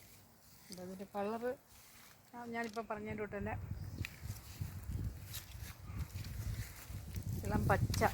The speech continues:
ഇലയിലും, അല്ല, ഇളം പച്ച നിറവും വെള്ള നിറത്തിലുമായിട്ട് ഇങ്ങനെ ചേർന്ന് നിൽക്കുന്ന പോലെ ഇത് കണ്ടാൽ തോന്നില്ലേ? വെള്ള ഒരു കളറുമുണ്ട്, പച്ച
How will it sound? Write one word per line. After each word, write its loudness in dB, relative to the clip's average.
ഇലയിലും, 4
അല്ല, -2
ഇളം 10
പച്ച 12
നിറവും 4
വെള്ള 10
നിറത്തിലുമായിട്ട് 12
ഇങ്ങനെ 4
ചേർന്ന് 12
നിൽക്കുന്ന 4
പോലെ 4
ഇത് 8
കണ്ടാൽ 10
തോന്നില്ലേ? 6
വെള്ള 8
ഒരു 6
കളറുമുണ്ട്, 6
പച്ച 8